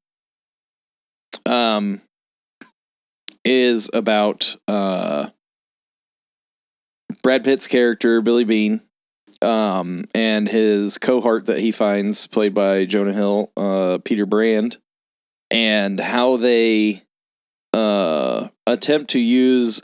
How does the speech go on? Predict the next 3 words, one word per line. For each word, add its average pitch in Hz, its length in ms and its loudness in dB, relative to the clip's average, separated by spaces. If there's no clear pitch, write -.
a, 107 420 2
uh, 98 600 -2
derided 120 800 2